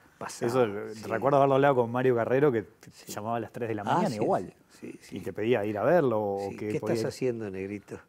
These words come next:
Speaker 2: Te decía
Speaker 1: "Estoy
Speaker 2: eso.
Speaker 1: durmiendo". <laughs> "¿No querés venir a comer un guisito recalentado al mediodía?".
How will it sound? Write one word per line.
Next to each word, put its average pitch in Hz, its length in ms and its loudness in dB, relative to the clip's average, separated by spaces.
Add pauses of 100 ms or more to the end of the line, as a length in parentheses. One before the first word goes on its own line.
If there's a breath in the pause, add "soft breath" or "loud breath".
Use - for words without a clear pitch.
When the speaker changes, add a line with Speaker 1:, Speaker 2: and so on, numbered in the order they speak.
Speaker 2:
Te 98 140 -10
decía 117 260 0
Speaker 1:
"Estoy 135 120 6
Speaker 2:
eso. 156 140 2
Speaker 1:
durmiendo". 135 520 -4
<laughs> - 1080 -18
"¿No 139 160 -2
querés 143 280 2
venir 131 300 -2
a 120 60 0
comer 113 320 -4
un 117 80 -8
guisito 113 460 -12
recalentado 110 680 -6
al 101 120 -10
mediodía?". 98 540 -12